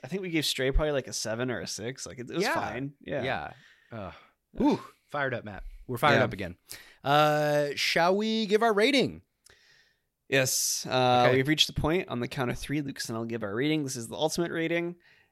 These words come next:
Speaker 1: and we'll go from there. On three. One, two, three. Ten.
Speaker 2: Ten.
Speaker 1: Yeah.
Speaker 2: Hey! Oh,
Speaker 1: Yeah.
Speaker 2: man, it's been a while. It
Speaker 1: I
Speaker 2: has
Speaker 1: know.
Speaker 2: been a while, Matthew.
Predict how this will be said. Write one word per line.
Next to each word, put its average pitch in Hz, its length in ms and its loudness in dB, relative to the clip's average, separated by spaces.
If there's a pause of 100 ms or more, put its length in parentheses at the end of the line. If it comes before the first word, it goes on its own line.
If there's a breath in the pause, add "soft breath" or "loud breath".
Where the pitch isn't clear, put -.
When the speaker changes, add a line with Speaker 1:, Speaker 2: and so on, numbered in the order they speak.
(100)
Speaker 1:
and 104 140 -8
we'll 104 220 -6
go 110 140 -10
from 113 180 -8
there. 135 400 -6 (200)
On 120 140 -8
three. 139 460 -8 (500)
One, 127 840 0 (440)
two, 104 540 -2 (320)
three. 135 720 -6 (560)
Ten. - 220 -2
Speaker 2:
Ten. 110 480 4 (240)
Speaker 1:
Yeah. - 80 -2
Speaker 2:
Hey! 311 1200 6
Oh, 180 260 8
Speaker 1:
Yeah. 170 60 4
Speaker 2:
man, 170 180 8
it's 156 120 4
been 156 160 6
a 139 80 6
while. 113 540 6
It 143 300 4
Speaker 1:
I 131 40 -2
Speaker 2:
has 120 300 4
Speaker 1:
know. 120 120 0
Speaker 2:
been 135 260 0
a 104 140 -2
while, 104 580 0
Matthew. 92 680 -4